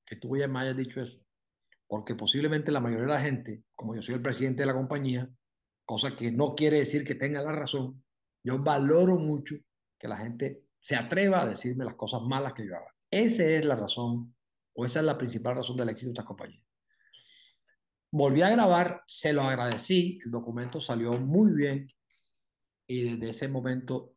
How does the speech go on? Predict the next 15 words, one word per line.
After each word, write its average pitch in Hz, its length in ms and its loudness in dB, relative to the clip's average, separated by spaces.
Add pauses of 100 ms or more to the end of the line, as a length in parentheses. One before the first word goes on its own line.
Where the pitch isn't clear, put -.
(340)
nos 98 160 -10
hicimos 123 300 -2
muy 156 300 6
buenos 131 340 2
amigos, 117 340 -2
y 113 40 -10
una 120 280 -4
profesional 107 440 -6
extraordinaria, 123 800 -2 (540)
y 110 60 -14
además 113 220 -6
de 139 100 -2
tener 139 220 0
buena 147 240 2
formación, 135 580 -2